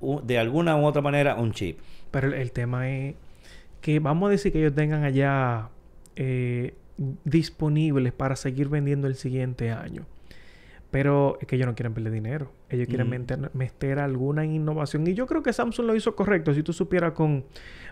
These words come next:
Speaker 2: vamos a decir que ellos no han dicho verbalmente que han eliminado la línea Note.
Speaker 1: Ujú.
Speaker 2: Pero tú sabes que en este lanzamiento de los Galaxy S, ellos lanzaron el S, S Plus, el S veintidós, eh, el
Speaker 1: Ujú.
Speaker 2: S veintidós Plus y el Ultra,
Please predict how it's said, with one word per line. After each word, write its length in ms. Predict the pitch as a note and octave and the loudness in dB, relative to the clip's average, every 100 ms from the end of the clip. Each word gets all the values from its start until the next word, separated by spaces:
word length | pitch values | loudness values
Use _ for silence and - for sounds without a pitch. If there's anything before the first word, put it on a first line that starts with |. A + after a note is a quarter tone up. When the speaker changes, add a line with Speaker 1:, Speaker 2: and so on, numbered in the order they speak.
| - | 0
Speaker 2:
vamos 300 | E3 G3+ A#3 | 2 6 6
a 20 | |
decir 260 | G3+ A3 | 6 2
que 220 | G3+ A3 - | 4 4 6
ellos 220 | F#3 G#3+ | 6 6
no 100 | G#3+ | 6
han 100 | G3+ | 6
dicho 280 | F#3+ F3 D3+ | 4 4 4
verbalmente 640 | D3 D3+ E3+ D3+ C#3 C#3 | 6 4 4 4 4 2
que 80 | C3+ | 2
han 80 | C#3+ | 4
eliminado 400 | D#3 D#3+ D#3 D3+ | 4 4 4 4
la 100 | D3 | 6
línea 260 | C#3+ D3 C#3 | 6 4 4
Note. 340 | C3+ A2+ - - - | 4 2 -4 -18 -8
Speaker 1:
Ujú. 300 | A2+ G#2+ E3 - - - | -6 -4 -6 -12 -14 -6
Speaker 2:
Pero 160 | - C#3 | 0 2
tú 100 | E3+ | 2
sabes 320 | F#3+ D#3+ D#3 | 4 6 6
que 120 | D3+ | 2
en 80 | B2+ | 0
este 220 | C3 - | 0 0
lanzamiento 560 | F3 E3+ F#3+ F3+ D3+ C#3+ | 0 2 2 2 4 4
de 60 | B2+ | 4
los 160 | B2 | 2
Galaxy 460 | - D3 D#3 - G3+ | 2 2 2 0 2
S, 300 | E3 B2+ F3 - - - - | 2 2 -2 -4 -14 -18 -4
ellos 360 | - E3 D#3+ - - | 4 4 4 -2 -6
lanzaron 540 | - E3+ D#3+ D#3 C#3+ C3+ | 2 2 4 4 2 2
el 180 | C3+ - | 0 2
S, 420 | G3 G3+ - G#3 - | 2 4 2 -2 -2
S 260 | C#3 - F3 | -2 0 0
Plus, 480 | - G#3 F#3+ F#3+ - - - - - | 4 6 4 2 -8 -18 -16 -10 0
el 120 | C#3 | 2
S 120 | C#3 | 4
veintidós, 680 | D#3 E3 D#3 C#3 D#3 C3+ - - - - | 6 6 4 6 6 4 -2 -14 -10 -2
eh, 440 | C#3 C3 B2 B2+ B2+ | 2 2 2 0 2
el 140 | C3+ | 2
Speaker 1:
Ujú. 80 | C#3 | 2
Speaker 2:
S 140 | C3+ | 2
veintidós 440 | D#3 D#3 E3+ E3 - | 2 4 4 4 2
Plus 360 | G3 F#3+ - - - - - | 2 4 2 -10 -18 -12 -2
y 180 | F3+ | 4
el 140 | F3 D#3 | 6 8
Ultra, 380 | G#3 D#3+ D3+ | 6 6 4